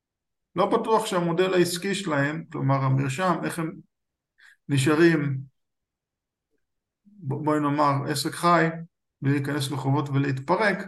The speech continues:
איך הם נש-, נשארים הראש מעל ל-, כל הדרק, <clears throat>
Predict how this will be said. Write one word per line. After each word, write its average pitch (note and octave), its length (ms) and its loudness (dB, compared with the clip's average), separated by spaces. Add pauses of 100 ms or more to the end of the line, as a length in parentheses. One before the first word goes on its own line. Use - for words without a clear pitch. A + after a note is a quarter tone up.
(480)
איך - 80 -12
הם D3 100 -2
נש-, C3+ 160 -2
נשארים D#3 500 0
הראש C#3+ 280 0
מעל D3+ 220 2
ל-, D3+ 520 0
כל E3 140 -2
הדרק, F#3+ 320 -2 (640)
<clears throat> - 1500 0